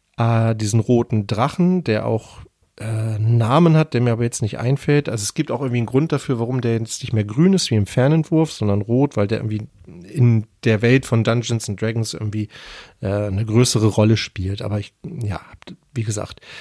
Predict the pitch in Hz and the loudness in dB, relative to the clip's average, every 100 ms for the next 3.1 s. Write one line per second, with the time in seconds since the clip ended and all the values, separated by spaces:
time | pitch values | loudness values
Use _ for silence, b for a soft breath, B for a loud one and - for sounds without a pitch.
0 | B - 120 117 117 131 - 123 131 - | B 2 4 6 4 2 0 -2 -2 -2
1 | 104 98 B B B B B B _ _ | 0 -2 B B B B B B _ _
2 | _ _ 135 135 131 214 - 170 - 175 | _ _ 4 4 4 2 2 0 0 0